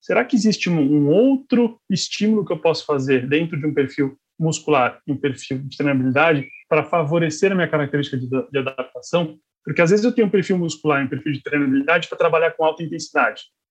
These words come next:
mas o meu perfil de adaptação é lento para ganhar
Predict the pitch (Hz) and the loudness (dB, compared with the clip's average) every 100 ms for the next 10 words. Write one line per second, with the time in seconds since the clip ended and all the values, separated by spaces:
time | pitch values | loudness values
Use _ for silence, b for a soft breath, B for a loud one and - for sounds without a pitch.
0 | _ 160 156 156 160 156 160 156 151 - | _ 0 2 2 0 0 0 0 0 0
1 | 139 - 190 156 - - 151 143 175 165 | -2 0 0 -2 -6 0 2 2 0 -2
2 | - 131 _ _ - 139 135 143 139 151 | -6 -8 _ _ -4 0 4 4 2 0
3 | 156 | 0